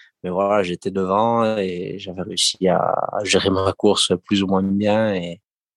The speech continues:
forcément, ça, ça laisse des, ça laisse des idées pour la suite, quoi, après.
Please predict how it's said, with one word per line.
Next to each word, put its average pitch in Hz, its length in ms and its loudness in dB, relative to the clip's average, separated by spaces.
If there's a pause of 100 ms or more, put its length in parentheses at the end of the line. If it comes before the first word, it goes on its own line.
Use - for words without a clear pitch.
(400)
forcément, - 440 -2
ça, - 420 0
ça - 180 2
laisse 95 260 4
des, 98 260 2 (100)
ça - 240 0
laisse 101 220 2
des 101 180 2
idées 101 160 4
pour 107 140 4
la 110 120 4
suite, - 300 -2
quoi, - 140 -4
après. - 220 -12